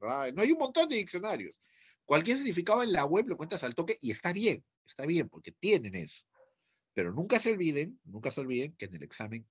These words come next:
no van a poder hacerlo. Eso es importante que lo tomen en cuenta. No, por eso les decía, busquen solito, a ver soli-, y por eso, con honestidad,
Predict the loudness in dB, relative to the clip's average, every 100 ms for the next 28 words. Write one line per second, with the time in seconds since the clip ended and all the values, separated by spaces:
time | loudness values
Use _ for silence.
0 | _ -6 -4 -2 -4 -4 -6 -14 -20 _
1 | _ _ _ _ _ _ _ _ _ _
2 | -10 -10 -10 -4 -4 -4 -8 -8 -8 -10
3 | -10 -10 -14 -18 -20 _ _ _ _ _
4 | _ _ -6 -2 0 0 0 -2 -4 -4
5 | -4 -2 -2 0 0 0 -6 -4 -2 -2
6 | -4 -4 -8 -10 -4 2 2 2 -4 -4
7 | -4 -6 -6 -6